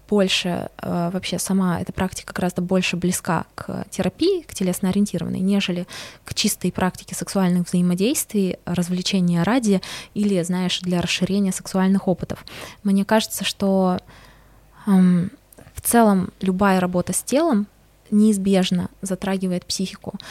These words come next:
потому что на себе я почувствовала, что заниматься развитием телесной чувствительности без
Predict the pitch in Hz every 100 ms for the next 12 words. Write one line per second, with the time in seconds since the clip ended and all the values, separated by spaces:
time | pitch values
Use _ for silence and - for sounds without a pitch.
0 | - - - 190 196 - 190 185 202 208
1 | 226 320 247 220 240 - 202 185 196 208
2 | - 196 190 196 202 208 - 190 190 202
3 | - 190 175 190 202 202 190 175 170 -
4 | - 185 185 170 - - 190 180 190 170
5 | -